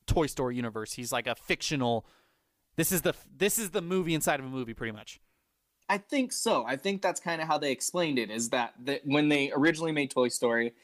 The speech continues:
Speaker 2: they made this character based on, you know, a cool astronaut movie character. Now they're making that movie that the toy was based on.
Speaker 1: Now, if this succeeds, do they do a Woody thing? Maybe, I don't know.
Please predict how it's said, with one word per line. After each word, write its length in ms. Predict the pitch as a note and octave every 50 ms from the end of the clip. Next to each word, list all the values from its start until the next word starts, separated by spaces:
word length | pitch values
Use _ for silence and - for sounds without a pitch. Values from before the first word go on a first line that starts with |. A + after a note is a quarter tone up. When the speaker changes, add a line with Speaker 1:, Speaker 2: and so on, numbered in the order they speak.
| - _ _ _
Speaker 2:
they 140 | - C3+ B2
made 360 | B2+ C#3 C#3 C#3 C#3 B2+ B2+
this 220 | C3 C#3+ C#3 C3 -
character 420 | - C#3 B2+ B2 A#2 - B2 A#2+
based 340 | G#2+ - B2 A#2+ A#2+ - -
on, 220 | B2+ A#2+ A#2+ B2
you 80 | C#3 C#3
know, 160 | B2+ A#2 -
a 100 | - C3+
cool 380 | - - - D#3 D3+ D3 D3 D#3
astronaut 680 | E3 B2 A#2+ - - - - C#3 C3 B2 A#2 A#2 B2+ - _ _ _ _
movie 380 | - D3+ D3+ E3 F#3 E3 E3 C3+
character. 600 | - - B2 G#2+ G#2 G2 - - G#2+ G#2+ A2 - _ _ _ _ -
Now 220 | D#3+ D#3+ E3 E3
they're 140 | D#3+ F3 E3
making 420 | D#3+ E3+ F#3 G3 F3 - E3 D#3+ D3+
that 220 | D3 C#3+ C#3 C3 C#3+
movie 380 | D#3+ E3 D#3+ D3 C3 B2+ B2
that 140 | A#2 B2+ A#2
the 60 | -
toy 260 | A#2+ - D3 C3+ B2
was 180 | A2+ A2+ A2+ A2
based 320 | G#2 A2 G#2+ G2+ - -
on. 100 | - - - - _ _ _ _ _ _ _ _ _ _ _ _ _ _ _ _ _ _ _ _ _ _ _ _
Speaker 1:
Now, 200 | - D3+ D#3+ D#3
if 100 | D3+ C#3
this 180 | - E3 F#3+ G3
succeeds, 680 | - - - - D#3+ - - - E3+ E3+ D#3 C3 A2+ -
do 120 | - C3+
they 120 | B2 B2+
do 180 | B2 B2 C3 B2
a 100 | A#2 A2+
Woody 280 | A2 A2+ B2 C3 C#3 B2+
thing? 260 | - - G#2 G2+ G3 - _ _ _ _ _ _ _ _ _ _ _ -
Maybe, 400 | C3 B2+ B2+ C3+ C3+ C3+ A2+ F#2+
I 80 | G#2
don't 120 | G#2 G#2 G#2+
know. 140 | G#2 A2+